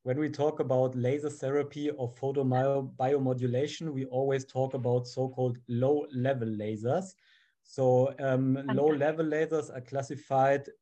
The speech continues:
Speaker 1: for every laser until or till a total output of less than five hundred milliwatts. This is a low-level laser. This is laser light which is completely safe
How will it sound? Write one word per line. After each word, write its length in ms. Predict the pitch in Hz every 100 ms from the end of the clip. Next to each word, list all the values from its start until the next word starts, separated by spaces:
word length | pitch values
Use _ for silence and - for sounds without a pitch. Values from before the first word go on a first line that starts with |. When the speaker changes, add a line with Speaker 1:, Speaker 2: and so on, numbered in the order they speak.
| _
Speaker 1:
for 180 | - 131
every 440 | 127 139 143 139 135
laser 540 | 123 135 139 143 139
until 560 | 135 139 131 135 131 127 123 _ _ _
or 140 | 131
till 260 | 127 143 139
a 340 | 139 127 127 131 131
total 560 | - 139 147 147 139 135 135
output 500 | 143 - 147 135 131
of 260 | 143 127 120
less 320 | 123 127 131
than 460 | - 123 120 120 127 -
five 220 | 131 131
hundred 340 | 127 127 123 123
milliwatts. 720 | 123 113 101 101 104 - - _ _ _ _ - 120
This 200 | 135 139
is 180 | 135 143
a 320 | 131 120 120
low-level 640 | 127 120 127 131 131 127
laser. 400 | 123 123 160 170
This 240 | 165 139 135
is 160 | 131
laser 300 | 123 127 139
light 260 | 131 127 123
which 160 | 127 127
is 120 | 120
completely 680 | - 120 123 120 135 120 113
safe 420 | - 143 170